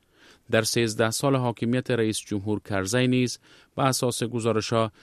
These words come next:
زورمندان وابسته به حکومت مرکزی همواره از راه‌های گوناگون مانند باجگیری و اخاذی از وسایط حامل اموال تجارتی، ارتباطات زیرزمینی با شرکت‌های ساختمانی،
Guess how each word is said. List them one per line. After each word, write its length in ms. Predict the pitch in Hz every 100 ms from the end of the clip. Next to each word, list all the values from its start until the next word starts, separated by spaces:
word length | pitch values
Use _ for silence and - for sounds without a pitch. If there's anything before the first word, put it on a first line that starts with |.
| _ -
زورمندان 800 | 98 104 101 98 101 98 117 117
وابسته 540 | 107 98 92 - 110
به 160 | 104 98
حکومت 480 | 98 - 95 98
مرکزی 760 | 98 90 82 82 80 95 117 117 _ - _
همواره 420 | 95 98 95 101
از 240 | 117 110 101
راه‌های 480 | 98 90 113 123
گوناگون 800 | 98 87 95 90 87 82 123 123
مانند 500 | 107 101 101 98 87
باجگیری 640 | 87 90 82 - - 87 107
و 100 | 107
اخاذی 640 | - 90 - 87 85 104 101
از 200 | 92 87
وسایط 580 | 87 82 - 87 92
حامل 400 | 98 90 90 92 95
اموال 400 | 107 90 87 90
تجارتی، 800 | 87 90 76 82 80 - 120 120 - - - -
ارتباطات 800 | 101 - 98 92 92 104 101 101
زیرزمینی 640 | 90 92 85 87 87 101
با 160 | 104 98
شرکت‌های 600 | - 87 82 85 98 95
ساختمانی، 840 | - 90 78 - 85 85 101 117